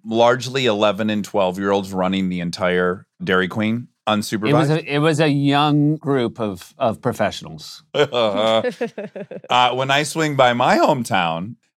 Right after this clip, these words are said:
Speaker 1: I often stop at the Dairy Queen. And again, I'm reminded, like, "Oh, right, my seventh grade girlfriend ran the Dairy Queen in our town." And I go up there and get a free thing here and again.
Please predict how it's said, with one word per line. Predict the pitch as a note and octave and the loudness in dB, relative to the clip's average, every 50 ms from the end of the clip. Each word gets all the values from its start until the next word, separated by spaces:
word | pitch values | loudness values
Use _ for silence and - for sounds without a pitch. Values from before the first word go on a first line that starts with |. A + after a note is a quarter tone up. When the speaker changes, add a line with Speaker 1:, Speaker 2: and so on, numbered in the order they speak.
| _ - | _ 2
Speaker 1:
I | G#2 G#2 G#2+ G#2+ | 4 4 6 6
often | G#2 G#2 G2 - - G#2+ | 4 4 2 0 -6 -6
stop | F#2+ - - G#2+ G2 F2 | -4 0 2 2 2 2
at | F#2+ F#2+ | -2 -6
the | G#2 | -2
Dairy | F#2+ G#2 G2 G2 F2+ | 0 2 2 0 -2
Queen. | - - F#2 F2 E2+ E2+ F#2 A2 - _ - | -2 -4 -4 -4 -4 -6 -8 -10 -12 _ -4
And | A2 A2 A2 | -2 0 0
again, | A2 G#2+ A2+ C3 C#3 C3+ B2+ | -2 -2 0 0 2 2 2
I'm | A2+ A2 A2 | 2 0 0
reminded, | G#2+ G#2+ G#2+ A2+ A#2+ B2+ C3+ B2+ A#2+ G#2 | 0 0 0 0 0 0 0 -2 -4 -2
like, | G2 G2 F2+ F2+ - - | -2 -4 -4 -4 0 0
"Oh, | D#3 F3+ | 0 2
right, | F#3+ B3 B3 F3 A2+ - | 4 4 4 4 0 -2
my | A#2 B2+ B2 B2+ B2+ B2+ | -2 0 2 2 2 0
seventh | B2 - - - - C3+ B2+ B2+ C#3 C#3 B2+ - | -4 -6 -8 -2 2 2 2 2 0 -6 -6 -4
grade | - B2 A#2+ A#2 G#2+ G#2 | -2 0 0 0 -2 -2
girlfriend | G2 A2+ A#2+ B2 B2 A#2+ - - G2 F#2 F2+ F2 F2 | 0 2 2 2 2 -2 -6 -6 -4 -4 -2 -2 -2
ran | F#2 F#2+ F#2+ F#2+ F#2+ F#2+ F#2+ | -2 -2 -2 -2 -4 -4 -4
the | F#2 F#2 | -6 -6
Dairy | F2 G2+ G#2 A2 A2+ A2+ | -4 -2 0 0 0 -2
Queen | F#2 - G#2 F2+ F2 E2 | -4 -8 -10 -8 -8 -8
in | D#2+ E2 | -6 -6
our | D#2 D2+ D#2+ | -6 -8 -8
town." | - - F2+ E2 E2 D#2+ F2 | -8 -10 -10 -8 -8 -8 -6
And | F#2+ G2 | -6 -4
I | F#2+ F#2 F#2 | -2 -4 -4
go | F2 F#2 F#2+ | -2 0 0
up | F#2 F2 - | 0 -2 -2
there | - F2+ F2 | -6 -6 -6
and | E2+ E2 | -4 -6
get | E2 F2 | -6 -8
a | F2 | -10
free | - - - F#2+ F2+ E2+ E2 | -10 -10 -8 -6 -6 -6 -8
thing | E2 - - F#2+ F#2 F2+ F2+ - _ _ | -10 -8 -8 -6 -6 -6 -8 -10 _ _
here | - F#2 G2+ F#2+ | -14 -8 -6 -6
and | F2 E2 | -6 -6
again. | E2 F2+ G#2 G#2 F#2 | -6 -4 -4 -4 -4